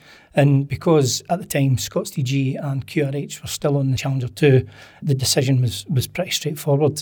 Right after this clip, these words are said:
I contacted my chain of command and I, I literally walked out the camp gate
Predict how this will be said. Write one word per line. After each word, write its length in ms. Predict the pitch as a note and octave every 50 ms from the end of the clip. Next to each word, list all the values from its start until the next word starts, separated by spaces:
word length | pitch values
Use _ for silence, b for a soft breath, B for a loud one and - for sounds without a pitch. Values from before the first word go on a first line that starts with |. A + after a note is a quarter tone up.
| - -
I 60 | - -
contacted 600 | - - D#3 C#3 - - D#3 D3+ - - C3+ A#2+
my 200 | B2+ B2 G2+ - - -
chain 220 | - - D3+ C3
of 80 | A#2 -
command 480 | - C#3+ C#3 D3 D3+ D3+ D#3 C#3+ D3+ B B B B B B B -
and 160 | - C#3 C#3
I, 100 | C3+ -
I 120 | - -
literally 460 | C#3 C#3 D#3+ G#3 G#3 - D3+ C3+ C3+ C3
walked 320 | C3+ C#3 G3 - - -
out 80 | D3+ D#3+
the 80 | -
camp 260 | - D#3 C#3 G3 G3+
gate 300 | C#3 C#3 C#3 C#3+ D3 D3+